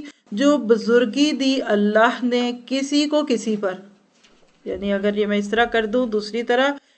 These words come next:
कि जो कुछ अल्लाह ने तुम में से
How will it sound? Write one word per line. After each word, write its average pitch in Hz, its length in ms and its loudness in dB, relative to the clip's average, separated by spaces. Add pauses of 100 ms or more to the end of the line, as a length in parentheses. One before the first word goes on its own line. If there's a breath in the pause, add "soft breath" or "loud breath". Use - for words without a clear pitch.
(140)
कि 262 120 2 (180)
जो 240 220 8
कुछ 285 360 -2 (100)
अल्लाह 220 580 2
ने 262 180 2 (140)
तुम 208 240 0
में 202 160 0
से 208 220 2